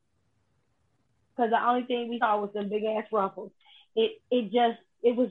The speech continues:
giving very much ocean booty. That's what I got from it. It was very much under the sea. It was very much, "Look at me, bitch, we gonna see you. You the only one in the motherfucking ring."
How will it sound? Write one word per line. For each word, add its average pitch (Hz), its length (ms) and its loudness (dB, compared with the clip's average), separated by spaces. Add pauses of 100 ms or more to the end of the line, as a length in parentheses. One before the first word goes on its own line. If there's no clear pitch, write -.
(100)
giving 233 400 -2
very 233 400 4
much 226 240 -2 (100)
ocean 226 460 -2
booty. 214 460 -2
That's 220 260 -2
what 233 140 2
I 226 160 4
got 254 220 4 (100)
from 214 260 4
it. 180 140 -10 (360)
It 262 140 4
was 262 160 0
very 254 400 4
much 247 220 0 (120)
under 247 380 2
the 220 220 -6
sea. 240 300 -4 (1120)
It 277 80 2
was 254 160 0
very 269 300 4
much, 269 260 4
"Look 277 220 4
at 262 180 0
me, 285 240 -4
bitch, 285 240 -6
we 285 140 -2
gonna 269 300 2
see 339 120 -2
you. 240 300 0
You 277 140 0
the 269 200 6
only 285 200 4
one 277 260 2
in 285 100 -4
the 277 60 -2
motherfucking 285 560 -2
ring." 320 320 -6